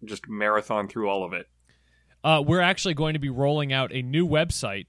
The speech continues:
Speaker 2: uh, with, with, uh, it's encoded with every episode that ever is, ever is and ever will be released. Um, or, you know, we will add them <laughs> as they are released, and, uh, they just play from beginning to end, just straight through,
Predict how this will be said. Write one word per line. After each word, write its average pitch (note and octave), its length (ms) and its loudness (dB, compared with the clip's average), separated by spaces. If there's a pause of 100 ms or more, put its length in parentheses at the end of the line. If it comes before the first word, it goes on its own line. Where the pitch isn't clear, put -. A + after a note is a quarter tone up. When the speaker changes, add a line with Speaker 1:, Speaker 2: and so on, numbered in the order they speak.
Speaker 2:
uh, A2+ 220 -4
with, A#2+ 380 -4
with, B2+ 280 -6
uh, A2 240 -4
it's C3 340 -10
encoded D#3+ 500 2
with C3 220 -2
every C#3 340 0
episode C#3 400 -2
that A#2 80 -2
ever A#2+ 320 -4
is, A#2 480 -10 (160)
ever C3 260 -2
is D#3 300 0
and C#3 120 -2
ever C#3+ 160 0
will C#3+ 240 0
be C#3 140 0
released. B2+ 560 -6 (140)
Um, G#2+ 380 -10 (180)
or, A#2 220 -6
you C#3 120 -6
know, G#2+ 160 -6
we C#3+ 120 -2
will C3 160 -4
add F3 200 0
them C#3+ 140 -4
<laughs> - 0 -
as E3 180 0
they E3 200 0
are D#3+ 180 2
released, C3 480 -6 (400)
and, C3+ 320 -4
uh, C3 120 0
they C3+ 120 -4
just C#3 220 -6
play E3 540 -2 (320)
from D3+ 120 -2
beginning C#3+ 360 -2
to F3 100 -4
end, C#3+ 300 -4
just - 260 -8
straight D3+ 460 -4
through, E3+ 280 -4